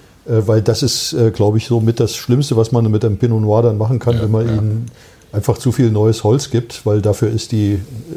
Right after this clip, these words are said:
Speaker 1: Rebsorte viel zu filigran. Aber ich denke, das haben die hier schon ganz gut hinbekommen.
Speaker 2: Ja, <clears throat> also man kann's machen, wenn man, wenn man eben das dann nicht zu lange im Holz lässt und dann,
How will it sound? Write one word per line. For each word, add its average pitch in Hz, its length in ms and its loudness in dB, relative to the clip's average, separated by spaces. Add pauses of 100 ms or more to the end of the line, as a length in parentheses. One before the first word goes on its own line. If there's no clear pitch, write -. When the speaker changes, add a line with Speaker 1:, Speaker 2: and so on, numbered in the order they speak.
(160)
Speaker 1:
Rebsorte 113 520 0
viel 117 180 0
zu 107 380 0 (520)
filigran. 117 600 0 (1200)
Aber 101 100 0
ich - 60 -2
denke, 120 180 0
das 117 160 0
haben 120 140 0
die 113 100 2
hier 120 140 4
schon 113 380 0
ganz 107 180 -2
gut 107 160 0
hinbekommen. 117 500 -2 (1700)
Speaker 2:
Ja, 113 180 0 (260)
<clears throat> - 840 -2
also 104 140 -4
man 107 120 0
kann's 123 240 -2
machen, 113 220 2
wenn 101 120 4
man, 98 260 0
wenn 95 140 0
man 90 260 -2
eben 87 460 -2 (220)
das - 160 -8
dann 92 180 0
nicht 95 160 -2
zu - 120 -2
lange 87 220 2
im 85 180 -2
Holz 87 240 0
lässt - 280 -4
und 95 100 -8
dann, 90 400 -2